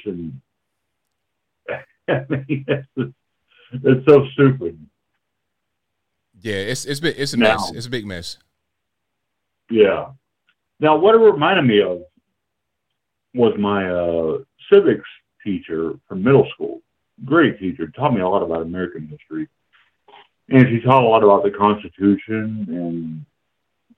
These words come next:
Speaker 1: you know, the Declaration of Independence and the freedom of the press. Now, the freedom of the press,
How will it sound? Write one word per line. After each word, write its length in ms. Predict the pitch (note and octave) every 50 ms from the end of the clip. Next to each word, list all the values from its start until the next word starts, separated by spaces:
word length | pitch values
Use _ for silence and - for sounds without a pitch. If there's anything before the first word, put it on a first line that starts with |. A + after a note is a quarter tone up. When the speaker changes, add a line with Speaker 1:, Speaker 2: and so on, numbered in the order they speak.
| _ _ -
Speaker 1:
you 140 | B2+ B2+ G#2
know, 180 | F#2 F2+ F2 F2
the 160 | F2+ F2+ F2+ C#3 - _ _ _ - G2+ G#2
Declaration 600 | G#2 G2+ - - F#2+ F#2+ F2+ - - F#2 F#2 F2
of 60 | E2+
Independence 720 | D#2+ D#2 C#2 - A2 A#2+ B2+ B2+ B2+ B2 B2 B2 A#2+ A#2+ _
and 180 | - A2 G2+ F#2+
the 80 | E2 E2 - -
freedom 320 | A2+ A2 G#2+ G#2 G2+ G2
of 100 | F#2+ F#2+
the 100 | - - _ -
press. 300 | F3+ G3 F#3 D3+ - - - _ - _ _ _ _ _ _ _ _ _ _ _ _ _ _ _ _ _ _ _ _ _ _ _ _ _ _ _ -
Now, 520 | B2 B2+ C3 C3 A#2 G#2 D#2 D#2+ D#2 D2+ - _ _ _ _ _ _ -
the 120 | A#2 - -
freedom 320 | - F#3+ A3 A3+ A3+ G3+
of 100 | F#3 C#3+
the 40 | -
press, 460 | - - C#3 E3 E3+ B2+ G2+ - -